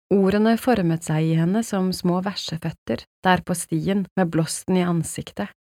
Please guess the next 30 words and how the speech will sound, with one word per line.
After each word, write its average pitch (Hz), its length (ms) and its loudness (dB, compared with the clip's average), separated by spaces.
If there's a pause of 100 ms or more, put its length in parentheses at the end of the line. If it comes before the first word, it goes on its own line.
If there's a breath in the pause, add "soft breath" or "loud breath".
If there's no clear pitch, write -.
(320)
"I 196 80 6
hvilken 220 480 4
time 202 400 2
slår 190 400 2
lykken 202 480 -2
inn, 226 300 2 (320)
hun 165 180 6
du 165 80 0
kjente 170 560 -2
som 185 160 0
et - 240 -10
flyktig - 640 -6
brus, 190 540 -4 (100)
som 185 160 2
kilte 170 560 -4
seg 170 160 -6
fast - 400 -6
i 196 80 2
mellomgulvet, 175 960 0 (280)
mellom 175 320 4
solgløtt 185 760 -4
og 190 80 -2
skarp - 520 -4
nordavind, 190 640 0 (120)
mellom 175 280 4
blikkstille 180 760 -4 (160)
og 160 160 -6
trekk - 400 -6
om 170 160 0
kinn? 190 360 -2